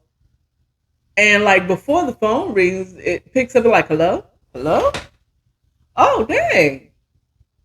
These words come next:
Like, he calls,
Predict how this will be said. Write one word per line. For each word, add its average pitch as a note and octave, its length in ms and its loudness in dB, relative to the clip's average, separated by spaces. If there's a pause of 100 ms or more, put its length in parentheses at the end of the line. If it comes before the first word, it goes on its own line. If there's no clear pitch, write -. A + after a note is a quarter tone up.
(1700)
Like, G3 160 4
he D#4 120 4
calls, B3+ 580 4